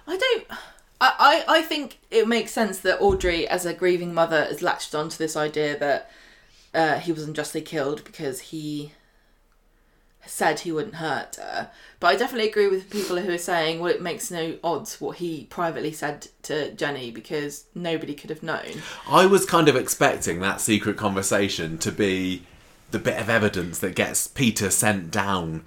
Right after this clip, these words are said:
Speaker 2: a
Speaker 1: Yeah.
Speaker 2: little further down the
Speaker 1: I think
Speaker 2: line.
Speaker 1: we
Speaker 2: Jenny's gonna
Speaker 1: definitely
Speaker 2: heroically
Speaker 1: wrote
Speaker 2: get to the stand and say, "Well, he told me he wasn't gonna kill me," and the judge says,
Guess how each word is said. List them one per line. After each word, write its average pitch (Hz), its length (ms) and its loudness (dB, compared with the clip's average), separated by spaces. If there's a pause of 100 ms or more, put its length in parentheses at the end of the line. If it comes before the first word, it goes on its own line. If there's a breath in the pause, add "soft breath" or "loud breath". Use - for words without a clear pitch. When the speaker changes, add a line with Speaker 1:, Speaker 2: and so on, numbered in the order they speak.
(100)
Speaker 2:
a 208 40 -6
Speaker 1:
Yeah. 226 160 2
Speaker 2:
little - 220 6
further 98 360 4
down 90 280 0
the 90 60 2
Speaker 1:
I - 20 -2
think 90 140 4
Speaker 2:
line. 87 120 2
Speaker 1:
we - 60 0
Speaker 2:
Jenny's 107 340 6
gonna 104 160 4
Speaker 1:
definitely - 60 4
Speaker 2:
heroically 190 440 10
Speaker 1:
wrote 104 80 6
Speaker 2:
get 110 200 6
to 107 80 2
the 95 80 -2
stand 98 400 4
and 82 100 -4
say, 87 180 2
"Well, 104 300 -2
he 139 180 -4
told 95 300 -4
me 69 60 -8
he 80 100 -4
wasn't 78 220 -4
gonna 78 120 -8
kill 78 220 -6
me," 76 120 -8
and 73 100 -6
the 80 40 -8
judge 80 220 -4
says, - 380 -8